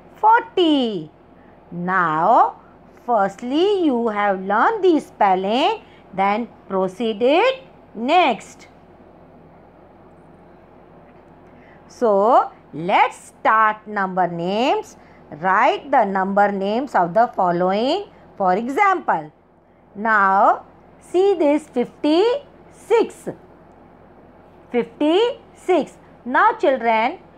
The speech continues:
you will take the spelling of first fifty and then six. Fifty-six. You must be knowing the spelling of six. Fifty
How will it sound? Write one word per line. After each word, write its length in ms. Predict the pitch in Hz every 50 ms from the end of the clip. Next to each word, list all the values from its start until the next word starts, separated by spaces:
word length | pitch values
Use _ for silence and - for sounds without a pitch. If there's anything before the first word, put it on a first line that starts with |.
| - - - -
you 160 | 208 226 302
will 400 | 359 415 415 427 427 415 415 403 - -
take 300 | - 330 330 381 330 302
the 120 | 392 381 359
spelling 540 | 370 - - 330 311 320 330 359 370 381 370
of 220 | 359 359 359 370
first 320 | - 311 311 311 311 -
fifty 480 | - 277 269 269 - - - 330 339 381 453 494 554 - - - - - - - - - - - - - -
and 580 | - 240 262 262 269 277 285 302 311 330 285 - - - - - - - - - - - - -
then 300 | 196 277 311 359 415 370
six. 500 | - - - 453 - - - - - - - - - - - - - - - - - - - - - - - - - - - - -
Fifty-six. 1200 | - 277 277 277 - - - 339 349 381 440 494 - - - - - - - 381 349 302 214 -
You 100 | 294 302
must 220 | 311 311 311 311 262
be 100 | 339 339
knowing 300 | 320 320 320 339 370 359
the 120 | 370 349 349
spelling 380 | - - 339 330 339 339 339
of 160 | 349 349 349
six. 400 | 339 - - 359 320 269 - - - - - - - - - - - -
Fifty 800 | - 269 262 - - - - 330 339 359 392 440 480 508 587